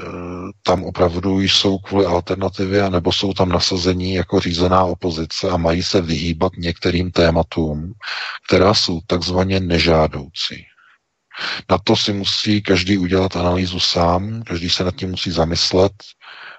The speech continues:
proč někdo nechce, aby se kauzy o prorůstání třeba organizovaného zločinu, eh, v muslimských obcích do státní správy a tak dále, aby se rozebíraly.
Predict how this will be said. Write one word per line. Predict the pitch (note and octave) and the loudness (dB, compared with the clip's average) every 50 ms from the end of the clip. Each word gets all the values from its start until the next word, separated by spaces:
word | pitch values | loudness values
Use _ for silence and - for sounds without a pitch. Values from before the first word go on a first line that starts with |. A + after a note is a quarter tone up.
| _ _ | _ _
proč | - F2+ F2 E2 - - | -2 -2 -2 -2 -2 0
někdo | F2+ F#2+ F2+ F2 F2 E2 | 0 0 2 2 2 2
nechce, | E2 E2 - - - - - F#2+ F#2 | 2 0 -2 -2 -2 0 2 4 4
aby | F#2 F#2 F2+ F#2 | 4 2 2 0
se | - - G2 | 0 0 0
kauzy | F#2 - - E2+ E2+ F2 E2+ E2+ F2+ F2+ F2+ F#2 F2 | 0 0 0 0 0 0 -2 -2 2 4 4 4 4
o | E2 E2+ E2 E2 E2 D#2+ D#2+ D#2+ D#2+ D#2+ F2+ - - - _ _ _ _ | 2 2 2 2 2 0 -2 -4 -6 -10 -14 -18 -20 -20 _ _ _ _
prorůstání | - - E2 E2 F2 F2 E2+ - - F2 F2 F2 E2+ F2 F2 F2 F2 E2+ F2 F2 F2+ | -2 0 0 2 2 0 -2 -2 -2 -2 0 0 0 -2 -2 -4 -4 -4 -4 -6 -6
třeba | F2+ - - E2+ D#2+ F2 | -4 -4 -2 0 0 0
organizovaného | E2+ E2+ E2 E2 E2 E2+ D#2+ E2 E2 E2 E2+ E2+ E2+ E2+ | 0 0 0 0 -2 0 0 0 0 2 2 2 2 2
zločinu, | E2 E2 E2 - - - E2+ E2+ E2 D#2+ D#2+ D#2+ | 2 0 -2 0 0 0 0 0 2 0 0 -2
eh, | - _ - - - - - - - - - - - F2 F2 E2 D#2+ | -4 _ -14 -16 -14 -12 -12 -12 -12 -14 -16 -8 -2 0 2 4 4
v | D2+ | 4
muslimských | E2 F2 E2 - G2 F2 F2 - - F2+ E2+ - | 4 2 4 4 4 4 2 2 0 0 0 0
obcích | E2 - - - - - E2+ | -2 0 0 2 2 4 4
do | E2 D#2+ | 4 2
státní | - - - F2 E2+ E2 - E2+ | 2 2 2 2 2 2 0 -2
správy | - - - F2 E2+ E2 D#2+ E2+ | -4 -2 0 0 0 2 2 2
a | E2+ | 0
tak | E2 E2+ E2 | 0 0 2
dále, | E2 E2 E2 D#2+ E2 E2+ E2+ | 4 4 6 6 6 6 4
aby | E2+ D#2+ F2 | 4 2 0
se | - - - E2+ | -2 -2 -2 -2
rozebíraly. | D#2+ D#2+ E2+ D#2 D#2+ E2 D#2 E2+ E2+ E2+ F2 F2 F2+ F#2+ G#2+ A2+ | -2 -2 -2 0 0 -2 0 2 4 4 4 4 4 2 0 -2